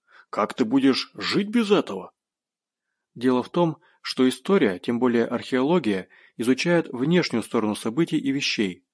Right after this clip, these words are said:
как и любая наука вообще. Я же за это лето понял, что меня влечет не оболочка, а суть явлений, их смысл. Не знаю, кто я,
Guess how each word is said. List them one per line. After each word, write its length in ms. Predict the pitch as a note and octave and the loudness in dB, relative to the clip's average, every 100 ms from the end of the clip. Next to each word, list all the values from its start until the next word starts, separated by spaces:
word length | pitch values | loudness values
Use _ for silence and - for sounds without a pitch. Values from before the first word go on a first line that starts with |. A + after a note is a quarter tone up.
| _ _ _ _ - | _ _ _ _ -6
как 180 | A2 A#2 | -4 -2
и 40 | |
любая 340 | A2+ A2 A2 | 0 2 2
наука 340 | G#2 A2+ A2+ A2 | 2 0 -2 -2
вообще. 520 | B2+ C3 - G2+ F2+ _ _ _ _ - _ | -2 -2 -4 -6 -6 _ _ _ _ -20 _
Я 240 | A2 D3 | 0 2
же 140 | F3 C3+ | 2 0
за 120 | B2 | -2
это 160 | A#2+ A#2 | -2 0
лето 280 | C3 C3+ | 0 -2
понял, 480 | G#2 - E3 E3 D3+ - - | -4 -4 0 0 -2 -8 -20
что 260 | - - C3+ | -12 -2 0
меня 260 | C3 D#3+ | 2 0
влечет 440 | D3 D3 D3+ D#3+ - | 0 -2 -2 -2 -2
не 160 | C#3 | -2
оболочка, 680 | D3 C#3 D3 D#3 C#3 - F#3 - _ - | -2 0 2 2 0 -4 -10 -14 _ -6
а 240 | A#2+ A#2+ | -2 -2
суть 360 | - - F3 - | -4 -4 -4 -2
явлений, 520 | G2+ G2+ F#2+ F2+ - _ | -2 -2 -2 -6 -18 _
их 220 | C3 C3 | -6 -6
смысл. 540 | - D3 D3 - G2 - _ _ _ _ _ - _ | -8 -4 -4 -4 -10 -14 _ _ _ _ _ -20 _
Не 140 | B2 C3+ | -4 -4
знаю, 380 | C3 D3 B2+ G#2 | -2 -2 0 -2
кто 300 | - F3 F#3 | -4 0 2
я, 220 | G#2+ | 2